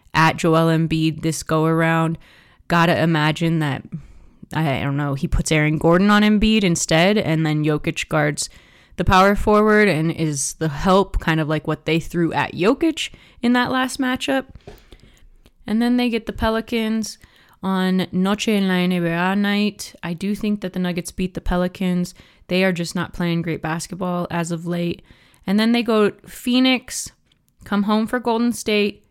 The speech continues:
Houston, Phoenix, Utah, all on the road, and then finish off their season against Sacramento.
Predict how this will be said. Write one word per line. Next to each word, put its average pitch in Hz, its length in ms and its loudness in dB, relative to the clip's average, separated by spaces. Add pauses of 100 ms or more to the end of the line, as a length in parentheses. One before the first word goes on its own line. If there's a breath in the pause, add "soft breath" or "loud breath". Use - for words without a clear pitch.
Houston, 214 560 -2
Phoenix, 190 520 -2
Utah, 170 680 -2
all 160 180 -2
on 185 120 -2
the 208 100 0
road, 170 400 -2 (440 soft breath)
and 175 160 0
then 170 120 0
finish 170 560 -4
off 156 240 -2
their 165 140 -2
season 151 480 -6
against 147 280 -8
Sacramento. - 680 -10